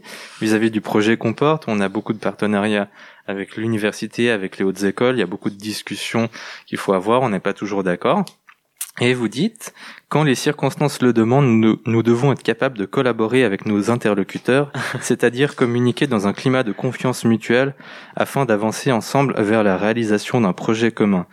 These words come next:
Speaker 1: Et du coup, j'ai l'impression qu'aussi ce côté des habiletés sociales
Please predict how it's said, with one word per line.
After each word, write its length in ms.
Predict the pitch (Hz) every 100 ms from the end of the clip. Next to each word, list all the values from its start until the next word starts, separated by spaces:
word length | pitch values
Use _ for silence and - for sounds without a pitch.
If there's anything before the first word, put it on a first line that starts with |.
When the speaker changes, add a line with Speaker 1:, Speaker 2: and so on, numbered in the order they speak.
| - - - - -
Speaker 1:
Et 100 | 104
du 120 | 101
coup, 160 | - 165
j'ai 80 | 120
l'impression 340 | 104 120 147
qu'aussi 380 | - - - 147
ce 320 | - 107 101 - - - - -
côté 360 | 120 - 123
des 300 | 104 104 101
habiletés 480 | 104 113 110 - 117
sociales 640 | - 120 110 - 135 143